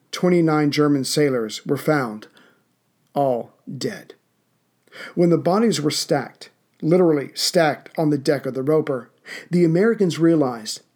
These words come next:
that the Germans were not supermen, men who had filled the Americans' nightmares. No, they were young, some had beards, and those that did not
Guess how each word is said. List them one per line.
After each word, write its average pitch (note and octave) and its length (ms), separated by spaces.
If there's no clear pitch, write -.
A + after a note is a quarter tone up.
that D#3+ 140
the D#3 100
Germans D#3 440
were C#3+ 260
not F3+ 400
supermen, C3 680
men E3 400
who F#3 140
had D#3 220
filled F#3+ 440
the D#3 120
Americans' D3+ 680
nightmares. - 680
No, E3+ 400
they D#3+ 120
were C3 140
young, E3 580
some D3+ 280
had B2 240
beards, D#3+ 380
and F3+ 160
those F#3 260
that F3 200
did D#3 200
not C3+ 340